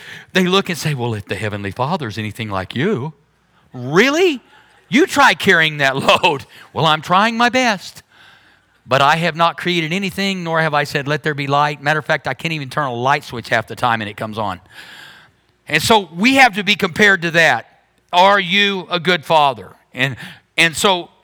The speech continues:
it's very difficult this particular day for many people,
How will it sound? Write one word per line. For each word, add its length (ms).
it's 240
very 340
difficult 1040
this 380
particular 540
day 240
for 160
many 500
people, 680